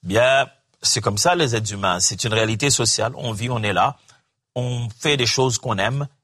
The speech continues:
et il y en a d'autres qu'on tolère. Il y a d'autres qu'on aurait, on aurait vraiment voulu faire, mais qu'on ne fait pas. Mais il y en a d'autres qu'on se passionne à faire, mais on le fait que occasionnellement. Les grands changements sont en fait des routines qui s'installent.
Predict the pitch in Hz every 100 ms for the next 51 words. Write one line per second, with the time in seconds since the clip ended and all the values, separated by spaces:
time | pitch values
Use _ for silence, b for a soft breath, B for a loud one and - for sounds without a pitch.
0 | _ _ _ 120 131 120 107 101 117 135
1 | - 101 101 90 90 135 135 - _ _
2 | _ _ 101 110 135 - 110 117 135 147
3 | 143 - - 139 143 147 156 127 110 147
4 | 156 120 117 107 151 123 98 110 104 85
5 | 90 135 _ 92 101 104 104 - B B
6 | B B B B - 120 127 139 156 147
7 | 202 190 147 196 147 190 165 - 196 156
8 | 131 147 151 127 107 104 123 117 - 175
9 | 143 156 123 120 98 82 73 - _ _
10 | _ _ _ _ _ 120 151 139 180 214
11 | - 127 95 135 - - 190 180 165 208
12 | 143 131 170 - 190 131 - 85 73 -